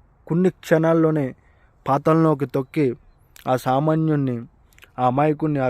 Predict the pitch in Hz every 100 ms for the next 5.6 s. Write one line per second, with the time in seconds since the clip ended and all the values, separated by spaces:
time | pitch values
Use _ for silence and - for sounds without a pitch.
0 | 123 135 143 123 127 123 165 160 131 -
1 | - _ _ _ - 135 135 - 135 127
2 | 113 110 127 _ _ _ _ _ _ _
3 | - 123 117 123 127 123 117 117 107 104
4 | _ _ _ _ _ _ - 117 117 120
5 | 156 170 156 143 135